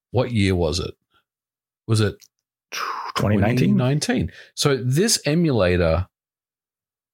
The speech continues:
Speaker 1: start, well, we believe it started its development in twenty nineteen. So if we're, if we're led to believe that,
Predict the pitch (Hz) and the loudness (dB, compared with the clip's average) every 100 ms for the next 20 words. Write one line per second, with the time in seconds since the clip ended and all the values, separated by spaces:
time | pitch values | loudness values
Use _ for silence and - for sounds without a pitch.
0 | _ - - - 117 110 117 95 - 92 | _ -4 -2 0 0 2 2 0 0 0
1 | 107 110 113 131 185 156 101 - - 95 | 2 2 2 2 2 2 0 -2 0 2
2 | 92 87 - - 87 92 90 85 78 80 | 2 0 -2 -2 0 0 0 -2 -2 -4
3 | - 85 76 71 71 67 - - - - | -4 -2 -2 -4 -6 -8 -8 -8 -10 -18
4 | _ _ _ _ _ _ _ - _ - | _ _ _ _ _ _ _ -20 _ -2
5 | 123 117 92 - 123 110 123 131 127 110 | 0 0 -2 -4 -4 0 2 2 2 0
6 | - _ _ _ - - 120 113 120 117 | -4 _ _ _ -14 -4 0 2 2 2
7 | 117 139 185 180 151 123 120 110 107 98 | 2 2 2 0 0 2 2 2 2 0
8 | 110 87 92 101 87 71 57 - - | -4 -8 -8 0 2 2 -2 -8 -10